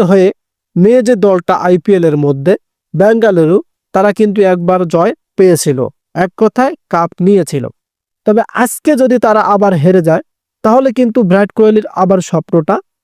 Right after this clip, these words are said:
মুছে যাবে আইপিএল থেকে। But এদিকে আবার যেহেতু শ্রেয়স আয়ারের ক্যাপ্টেন্সি থাকবে পাঞ্জাবের হয়ে, সে টিমটাও চাইবে জেতার জন্য।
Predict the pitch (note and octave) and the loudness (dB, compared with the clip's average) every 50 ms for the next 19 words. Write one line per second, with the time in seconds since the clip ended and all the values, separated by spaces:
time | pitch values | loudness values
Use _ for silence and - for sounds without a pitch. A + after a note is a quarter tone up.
0 | _ - F#3 B3 B3+ - A3+ F3+ F3+ E3 E3 G3+ - - - G#3 G3 F3+ D#3 - | _ 0 0 2 2 0 0 0 0 0 0 -2 -4 -2 -2 0 0 0 0 0
1 | D#3+ D3+ C#3+ C3 - - D#3 C#3 B2 A#2 G#2+ - _ _ _ _ _ _ _ _ | 0 0 0 -2 -4 -4 -4 -4 -4 -6 -8 -10 _ _ _ _ _ _ _ _
2 | _ _ - A#3 A3 - _ _ - A#3+ C4+ B3+ C#4 C#4 A#3+ C#4+ C#4 - - G#3+ | _ _ -4 -4 -4 -4 _ _ 0 0 0 0 0 -2 0 0 -2 0 0 -2
3 | G#3+ G3+ E3+ E3+ E3 F#3+ E4 - _ _ _ _ _ _ - F3+ E3+ G#3 A#3 B3 | 0 0 2 2 0 0 -2 -6 _ _ _ _ _ _ -4 -2 0 2 2 0
4 | - - A3 G#3+ C4 - - _ _ _ _ _ - - - B3 C#4 C#4+ C#4 - | 0 0 0 0 0 -2 -6 _ _ _ _ _ -6 -2 0 2 2 2 0 -2
5 | - - - B3 A#3+ B3 B3 A#3+ A3+ - - A3 G#3 - _ - A#3 A3 G3 - | -4 -4 -2 0 2 2 2 0 -2 -2 -2 -2 -2 -2 _ -2 -2 -2 0 -2
6 | A3 G3+ - - F#3+ G3 F3 E3 E3+ F#3 - - _ _ _ _ _ _ _ _ | -4 -4 -2 -4 -4 -4 -2 -2 -2 -2 -2 -4 _ _ _ _ _ _ _ _
7 | G3+ A#3 B3+ A#3 C4 B3 A3+ G3 G3 F3+ D#3+ C#3+ E3 E3 F#3 - - _ _ _ | -2 -2 0 0 0 0 2 2 2 0 0 0 2 2 0 0 -2 _ _ _
8 | _ _ _ _ - - C4+ C#4 - C4 C4+ B3 A3 B3+ A#3+ G#3+ F3+ G#3 F3+ F3+ | _ _ _ _ -4 -2 -2 0 0 0 0 2 2 2 2 2 2 2 2 2
9 | F3 E3 F#3 A3 G#4+ - _ _ _ - D3+ E3 F3+ D#3+ - E3+ D#3+ D3+ C#3 D#3 | 2 2 0 0 -2 -4 _ _ _ -4 0 0 0 2 0 0 -2 -2 -2 -2
10 | D3 C3+ C3 B2+ | -2 -2 -2 -4